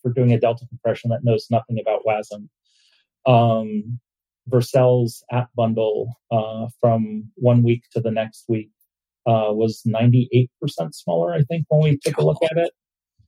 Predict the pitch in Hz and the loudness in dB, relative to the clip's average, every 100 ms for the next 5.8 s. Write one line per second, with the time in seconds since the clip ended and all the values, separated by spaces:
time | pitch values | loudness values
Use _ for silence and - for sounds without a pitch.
0 | _ _ 135 131 156 143 143 _ _ _ | _ _ 0 4 6 6 2 _ _ _
1 | - 170 175 - - 185 165 147 170 156 | -8 -4 -2 -2 0 0 2 2 2 -2
2 | - 127 147 120 123 135 127 151 131 127 | -6 -2 0 0 0 2 2 4 4 4
3 | 151 139 120 - 117 113 107 - - - | 4 2 -2 -2 2 2 0 -6 -8 0
4 | 120 117 117 117 120 127 120 - _ _ | 2 2 0 -2 0 2 0 -4 _ _
5 | 127 120 117 117 117 - 113 | 0 2 0 2 2 0 0